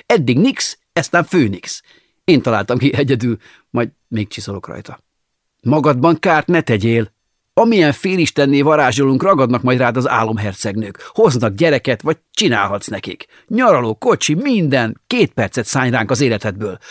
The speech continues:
vagy a halálodból, dög mindegy. Nyertes vagy, apóca, megfogtad az Isten lábát, vagy az enyémet, kicsit szőrösebb. Működik köztünk a kémia.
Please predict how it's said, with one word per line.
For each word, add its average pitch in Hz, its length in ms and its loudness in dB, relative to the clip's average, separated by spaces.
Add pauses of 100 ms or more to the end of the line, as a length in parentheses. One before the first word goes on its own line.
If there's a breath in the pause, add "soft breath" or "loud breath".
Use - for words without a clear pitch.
(140 loud breath)
vagy 127 220 0
a 123 80 2
halálodból, 104 720 0
dög 110 180 2
mindegy. 92 500 -6 (480)
Nyertes 147 500 2
vagy, 120 380 0
apóca, 143 680 2 (140)
megfogtad 165 500 0
az 156 100 2
Isten 147 340 2
lábát, 120 580 0 (140)
vagy 120 140 -2
az 123 100 0
enyémet, 104 600 0
kicsit - 240 -8
szőrösebb. 90 560 -8 (420 loud breath)
Működik 135 480 2
köztünk - 400 -4
a 107 60 -8
kémia. 107 540 -8